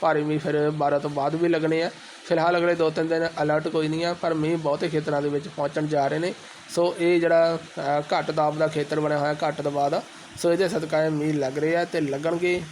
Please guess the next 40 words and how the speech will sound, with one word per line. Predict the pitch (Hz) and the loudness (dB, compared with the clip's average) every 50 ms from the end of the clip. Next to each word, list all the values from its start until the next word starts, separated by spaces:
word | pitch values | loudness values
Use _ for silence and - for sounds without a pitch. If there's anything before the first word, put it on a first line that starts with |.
| - - | -6 -2
ਤੇ, | 165 156 156 156 156 156 151 156 - - - - - - - - - - | 0 2 2 2 2 0 0 -2 -4 -10 -16 -20 -20 -18 -16 -14 -8 -2
ਅ, | 151 147 143 147 147 151 160 | 0 2 2 2 0 0 -2
ਪੰਜਾਬ | 160 160 160 151 151 156 | -2 2 4 4 4 4
ਦੇ | 160 160 | 2 2
ਵਿੱਚ | 160 156 156 156 | 2 2 0 0
ਜਿਹੜਾ | 156 156 156 156 | 2 2 2 2
ਹੜ੍ਹਾਂ | 151 165 143 160 165 | 0 0 0 0 2
ਵਾਲਾ | 160 156 156 | 2 2 2
ਮਾਹੌਲ | 156 151 143 143 139 143 147 147 | 2 0 0 0 0 0 0 0
ਬਣਿਆ | 147 147 143 143 143 | 0 0 0 0 0
ਹੋਇਆ, | 143 143 165 | 0 0 0
ਹੜ੍ਹਾਂ | 190 - - - - - - 143 151 156 160 | -2 -4 -8 -14 -8 -4 -2 0 0 0 0
'ਤੇ | 156 160 160 160 160 | 0 2 2 2 2
ਫਿਲਹਾਲ | 156 160 151 147 147 147 147 151 147 | 2 0 -2 -2 0 0 0 -2 -2
ਕੋਈ | 147 147 147 147 147 147 147 | -2 -2 -2 -2 -2 -2 -2
ਰਾਹਤ | 139 135 139 143 147 151 | -2 -2 -2 -4 -4 -4
ਨਹੀਂ | 156 156 160 | -4 -2 -2
ਹੈ। | 165 170 214 - - - - - - - - | -2 -4 -6 -8 -14 -20 -20 -20 -18 -6 -2
ਤੇ | 160 151 147 147 147 147 - - | 0 2 2 2 2 0 0 -2
ਆਉਂਦੇ | 156 151 156 151 | -2 0 0 0
ਦਿਨਾਂ | 147 143 139 131 | 0 0 -2 -2
ਦੇ | 139 143 | -2 -2
ਵਿੱਚ, | 143 143 139 143 202 226 | -2 -2 -2 -4 -4 -6
ਅ, | - - - - - - - - - - 143 143 139 139 139 | -6 -10 -18 -20 -20 -18 -16 -10 -4 -2 0 0 2 0 0
ਜੇਕਰ | 147 147 147 139 160 156 156 156 | -2 -2 -2 0 0 2 2 2
ਬੀ | 156 156 151 | 2 0 0
ਬੀ | 151 151 151 | 0 2 0
ਐਮ | 151 151 151 | 0 0 0
ਬੀ | 156 151 | 0 0
ਵੱਲੋਂ | 151 151 151 151 151 151 | 2 2 2 0 0 0
ਯਾਨੀ | 147 143 143 147 147 | 0 0 0 -2 -2
ਕਿ | 147 - 151 151 151 156 151 - | -2 -2 -2 0 0 -2 -2 -2
ਭਾਖੜਾ, | - 160 147 135 143 147 147 147 147 151 156 | -2 -2 -2 0 0 2 2 2 2 0 -2
ਅ, | 151 151 - - - - - 143 143 143 143 147 | -4 -8 -12 -16 -14 -6 -2 0 0 2 0 0
ਪ੍ਰੋਗਰਾਮ | 151 - 156 151 147 143 151 151 151 151 | 0 -2 -2 0 0 0 0 0 0 2
ਦੇ | 151 156 | 2 2
ਵਿੱਚੋਂ | 151 147 156 156 | 0 0 -2 -4
ਪਾਣੀ | 151 - 151 143 143 151 160 156 - 143 | -4 -2 -2 -2 0 0 -2 0 0 -2
ਘੱਟ | 147 147 | 0 0
ਜੇ | 143 147 151 151 151 | 0 0 0 0 0